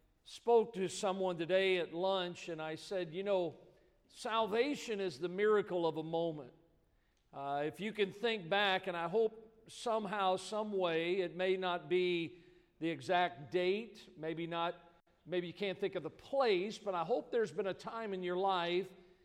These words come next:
that you can look back and remember it was there or it was then that I trusted Christ as my Savior.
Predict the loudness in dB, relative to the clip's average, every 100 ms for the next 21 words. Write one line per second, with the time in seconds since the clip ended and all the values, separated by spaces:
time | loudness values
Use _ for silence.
0 | _ _ _ _ -12 -10 -4 0 0 0
1 | 2 4 4 2 -2 -2 -2 -2 -2 -2
2 | 0 0 0 0 0 0 2 -2 -4 2
3 | 6 6 6 4 2 4 6 4 2 0
4 | -4 -2 2 2 2 -2 -6 -10 -14 -20
5 | _ _ _ _ _ 2 2 0 -2 -2
6 | -2 -8 -8 -6 -4 -4 -6 -8 -12 -10
7 | -10 -10 -8 -6 -6 -6 -14